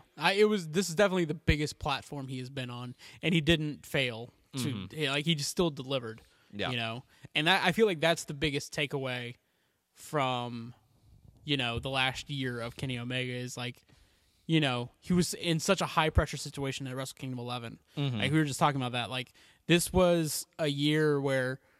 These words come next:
Speaker 1: you know, Tanahashi wasn't in the, the last match. Uh, Nakamura wasn't even on the show 'cause he was in W W E.
Speaker 2: Yep.
Speaker 1: And so they were really taking a chance with Okada and Omega, you know. More so Omega probably than Okada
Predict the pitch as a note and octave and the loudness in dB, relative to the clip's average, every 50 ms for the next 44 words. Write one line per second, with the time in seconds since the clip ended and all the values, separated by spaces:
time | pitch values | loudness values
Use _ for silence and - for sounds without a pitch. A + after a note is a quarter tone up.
0 | _ _ _ _ _ _ _ _ _ - F3 D3+ C3 B2+ A#2+ A#2+ - - D3+ E3+ | _ _ _ _ _ _ _ _ _ -6 -4 -2 -2 -2 -2 -2 0 2 2 4
1 | F3 F3 F3+ F3+ D3 F3+ E3 F3 E3 D#3+ E3 E3 D#3+ D#3+ D#3 D3+ D3+ D3+ C#3+ C3+ | 6 6 6 6 4 4 4 4 4 4 4 2 2 2 4 4 4 2 2 0
2 | D3 C#3 C3+ C3+ C3+ C#3 - - C#3 B2 A#2+ A#2+ - - - - - - _ _ | -2 0 2 2 2 0 0 -2 -4 -4 -4 -4 -8 -10 -12 -14 -14 -18 _ _
3 | _ _ _ _ _ _ _ _ _ _ _ _ _ _ C#3+ C3+ C3 C3 B2+ B2+ | _ _ _ _ _ _ _ _ _ _ _ _ _ _ 0 2 4 4 4 2
4 | B2 B2+ C3+ C#3 D#3+ - E3+ E3 E3 E3 D#3 D3 D3+ D3+ C#3+ D3+ D3+ C#3+ D3 C#3+ | 2 4 4 4 4 6 6 6 6 6 6 6 4 4 4 4 2 4 4 2
5 | C#3+ C#3 - - D#3 C3 B2 - B2+ C3+ C3 C3 C3 C3 C3+ C3 C3 B2+ C3 C3 | 2 2 4 4 4 4 2 0 -2 -4 -2 0 0 2 2 2 0 0 -2 -2
6 | C3 B2 A#2+ A#2 B2 - _ _ _ _ _ - A2 G#2 F#2+ F#2 - - E3+ D#3 | -2 -4 -4 -8 -10 -12 _ _ _ _ _ -10 -6 -6 -6 -6 -4 -2 -2 0
7 | D#3 - D#3+ C3+ C3 C3 B2+ B2 - - - - D3 D3+ C#3+ C3 C#3 D#3+ F#3 F#3+ | 2 4 4 4 4 2 0 -2 -4 -8 0 2 4 4 4 4 4 4 6 6
8 | F#3+ F3+ F3+ - F3 F3 E3 D#3 C#3+ - - F3 D#3 C3+ C3 B2+ G2 - - - | 6 4 4 4 2 2 2 0 -2 0 0 0 0 0 -2 -4 -8 -10 -14 -14
9 | - _ _ _ _ _ _ _ _ _ _ D3+ D3+ D3 D3 C#3+ C3+ A2 C#3 C3+ | -16 _ _ _ _ _ _ _ _ _ _ 4 4 4 4 4 0 -2 -4 0
10 | D3+ D3 C3+ C3+ C3+ B2+ B2+ B2+ B2+ C#3 C3+ C3 A#2+ A2+ G#2+ A#2 - _ _ _ | 2 2 2 2 0 -2 -4 -4 -2 -2 -2 -2 -2 -6 -8 -10 -12 _ _ _
11 | _ _ _ _ _ _ _ _ - C3+ B2 A#2+ A2+ A2+ A2+ A#2+ C3+ - _ _ | _ _ _ _ _ _ _ _ -4 -2 -2 -2 -2 -2 -4 -6 -10 -14 _ _
12 | _ _ _ _ _ _ _ _ _ _ _ _ _ _ _ _ _ _ F3 E3+ | _ _ _ _ _ _ _ _ _ _ _ _ _ _ _ _ _ _ 0 4
13 | D#3+ F3+ F3+ - F#3+ E3+ D#3+ D#3+ D#3 A#2+ D3 D3+ D3 D3 D3 C#3 C3 C#3 C3+ C3+ | 4 4 6 6 6 6 6 4 2 0 -2 0 0 0 0 0 0 -2 -2 -2
14 | C3+ C3 C3 A#2+ A#2+ B2 - D3+ C3+ B2+ B2 B2+ | -2 -4 -6 -8 -8 -4 -4 -2 -2 -2 -4 -8